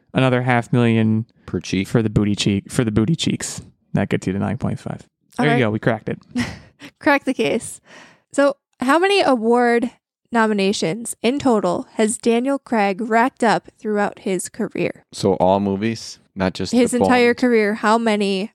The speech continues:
Speaker 3: award nominations?
Speaker 2: This was seventeen.
Speaker 1: I actually, I'm gonna go one because I think it's, I think it's less than you think. I'm gonna go one.
Speaker 3: Tactic takes this one home. He has
Speaker 1: Sugar.
Speaker 3: been nominated for fifty-four different awards.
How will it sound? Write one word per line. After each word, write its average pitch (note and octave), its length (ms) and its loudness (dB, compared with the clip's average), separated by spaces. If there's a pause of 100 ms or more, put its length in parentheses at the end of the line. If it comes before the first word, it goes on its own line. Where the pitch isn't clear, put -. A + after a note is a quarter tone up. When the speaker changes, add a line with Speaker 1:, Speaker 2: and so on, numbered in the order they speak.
Speaker 3:
award G3 640 0
nominations? - 880 -8 (280)
Speaker 2:
This - 160 0
was F#3+ 100 0
seventeen. - 680 -2 (220)
Speaker 1:
I D4+ 200 0
actually, C#4+ 320 0
I'm F#3+ 140 2
gonna D#4+ 160 0
go C#4 140 2
one A#2 440 0
because A#2 240 -2
I A#2+ 120 0
think F#3 220 0
it's, - 300 -6
I B2+ 140 0
think F#3+ 160 2
it's - 120 -6
less B2 260 0
than D3+ 100 2
you D3+ 100 2
think. D#3+ 260 0 (160)
I'm A#2 80 -2
gonna C3+ 120 0
go D3+ 100 0
one. D3+ 240 -2 (160)
Speaker 3:
Tactic - 440 -2
takes D#4+ 240 0
this D4 200 -2
one C4 160 -2
home. A#3+ 520 0 (360)
He C4+ 260 -2
has C#4 340 2
Speaker 1:
Sugar. G#3 80 -4
Speaker 3:
been A#3+ 160 2
nominated A#3 520 2
for G3 160 -2
fifty-four A#3 920 0
different G3+ 400 -4
awards. - 800 -8